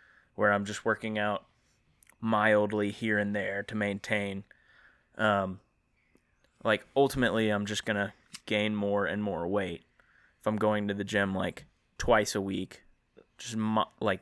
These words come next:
tiny workouts, or if I'm going to the gym consistently at least four times a week, doing a progressive workout where, you know, I go up in weight as I do my, my scheduled regimen every week.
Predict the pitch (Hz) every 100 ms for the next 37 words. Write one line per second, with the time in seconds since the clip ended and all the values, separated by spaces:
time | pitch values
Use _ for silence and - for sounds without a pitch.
0 | _ - 123 120 104 92 - 92 - -
1 | - - - - - _ _ _ - 120
2 | 110 104 104 104 107 104 104 104 101 101
3 | 101 101 98 95 110 - 113 67 101 98
4 | - - 98 120 117 - 113 104 101 101
5 | 95 95 98 - _ _ _ _ _ _
6 | _ _ _ - 110 107 104 98 95 _
7 | _ _ _ - - 110 113 110 110 101
8 | 98 101 92 - 95 95 - 101 92 95
9 | - _ _ - 104 104 98 92 104 101
10 | 101 98 104 101 98 95 - - - -
11 | _ _ _ _ _ _ _ _ 113 107
12 | 104 101 104 101 101 98 98 101 _ 101
13 | 98 - 104 107 98 98 101 101 98 98
14 | 95 95 95 -